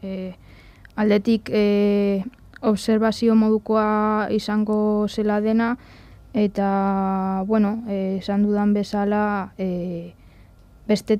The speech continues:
beste, em, alde batetik, e, futbolean, e, emakumea, e, realitate arrunta dela, eta alde batetik epaileen bizimodua, e, e,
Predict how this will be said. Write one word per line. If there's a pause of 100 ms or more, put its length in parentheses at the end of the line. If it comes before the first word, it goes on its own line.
(100)
beste, (300)
em, (260)
alde
batetik,
e,
futbolean,
e,
emakumea, (400)
e,
realitate
arrunta
dela,
eta
alde
batetik
epaileen
bizimodua, (460)
e, (360)
e,